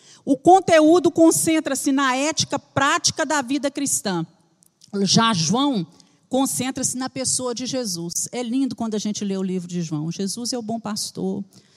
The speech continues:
Jesus é a porta, Jesus é a água viva, né? Ele vai se concentrando na pessoa de Jesus. Os sinóticos narram o que Jesus fez, e João já vai narrar quem Jesus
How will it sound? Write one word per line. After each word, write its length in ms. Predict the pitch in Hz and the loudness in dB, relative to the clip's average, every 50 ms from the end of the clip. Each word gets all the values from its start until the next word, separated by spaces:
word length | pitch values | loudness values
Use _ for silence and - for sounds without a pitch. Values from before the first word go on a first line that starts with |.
| _ _ | _ _
Jesus 440 | - - 196 196 196 190 208 220 220 | -14 -8 -6 -6 -6 -4 -6 -6 -6
é 60 | 240 | -6
a 60 | 226 226 | -6 -8
porta, 680 | - - - - 170 175 180 180 180 - - - 180 175 _ _ | -10 -10 -8 -6 -4 -4 -4 -6 -6 -10 -12 -14 -14 -14 _ _
Jesus 420 | - - - - 190 - 208 208 202 | -18 -14 -10 -10 -8 -6 -6 -6 -6
é 60 | 214 | -6
a 180 | 202 196 196 202 | -6 -6 -6 -8
água 220 | 202 190 196 190 | -6 -6 -8 -8
viva, 580 | 160 156 180 196 202 208 196 170 165 151 156 - _ _ _ _ _ _ | -6 -6 -4 -4 -2 -4 -4 -6 -8 -12 -12 -14 _ _ _ _ _ _
né? 140 | - - 202 | -10 -8 -6
Ele 120 | 220 214 | -6 -6
vai 200 | 202 196 214 233 | -6 -6 -6 -6
se 120 | - - - | -6 -6 -6
concentrando 720 | - 254 254 226 - 277 247 233 - 208 208 226 233 220 | -6 -6 -6 -6 -6 -8 -8 -10 -10 -12 -12 -10 -12 -12
na 120 | 240 240 | -14 -12
pessoa 400 | - - 233 220 - - 214 214 | -10 -8 -6 -6 -6 -6 -6 -6
de 120 | 214 202 214 | -6 -6 -8
Jesus. 540 | 202 220 214 202 185 165 156 160 - - - _ _ _ - _ _ _ _ _ | -6 -6 -6 -8 -8 -8 -8 -6 -6 -6 -6 _ _ _ -20 _ _ _ _ _
Os 160 | - - - | 2 4 4
sinóticos 880 | - - 339 330 294 277 285 294 330 359 - - - - 208 190 - - | 6 4 4 4 4 4 4 4 4 2 0 -2 -6 -4 -4 -4 -4 -2
narram 680 | 214 226 240 269 277 294 330 330 262 302 349 370 403 - _ _ _ | -4 -2 0 0 0 0 0 -2 -2 -2 -2 -4 -4 -8 _ _ _
o 140 | - 254 269 | -6 -6 -4
que 180 | - - 285 294 | -2 0 0 2
Jesus 520 | - 285 277 247 214 233 277 311 - - | 2 2 2 0 0 0 -2 -2 0 0
fez, 460 | - - 214 202 190 - - - - - _ _ _ _ | 0 0 0 -2 -2 -2 -4 -6 -8 -10 _ _ _ _
e 120 | - 294 311 | 2 2 4
João 340 | 240 - 196 247 262 285 294 | 4 2 2 2 2 0 0
já 120 | 285 277 | -2 -4
vai 220 | 247 254 254 254 | -4 -4 -4 -4
narrar 340 | 247 254 240 196 220 226 262 | -4 -4 -6 -4 -4 -6 -6
quem 260 | 269 - - 311 339 | -6 -4 -2 0 0
Jesus 760 | 320 285 277 247 233 202 226 339 415 466 - - - - - | 2 0 0 0 0 0 0 0 0 -2 -2 -4 -6 -6 -8